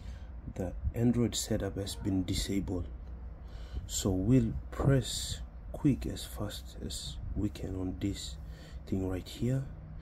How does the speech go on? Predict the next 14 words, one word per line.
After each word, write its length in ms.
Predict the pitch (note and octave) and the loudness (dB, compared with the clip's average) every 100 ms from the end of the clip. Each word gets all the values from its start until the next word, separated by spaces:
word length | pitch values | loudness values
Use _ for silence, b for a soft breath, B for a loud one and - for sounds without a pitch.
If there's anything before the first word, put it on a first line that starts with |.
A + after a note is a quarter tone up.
| B B - | B B -6
and 120 | F#2+ | -4
then 220 | G2 A2 F#2+ | 0 0 0
we'll 100 | E2+ | -4
press 420 | - - G2 - | -6 -4 -4 -6
Google, 420 | - F#2+ G2 F#2 - - - - B B B | -6 -6 -4 -4 -6 -8 -10 -10 B B B
and 80 | F2 | -4
then 100 | F#2+ | -4
press 260 | - G#2 - | -2 -2 -2
this 240 | - - | -4 -6
again, 340 | F#2 - G2 F#2 | -6 -4 -2 -2
and 220 | E2+ - | -2 -2
keep 280 | - - - | 0 0 0
doing 300 | F#2+ F#2+ F2+ | -2 -2 -2
that 240 | F#2+ - | -4 -6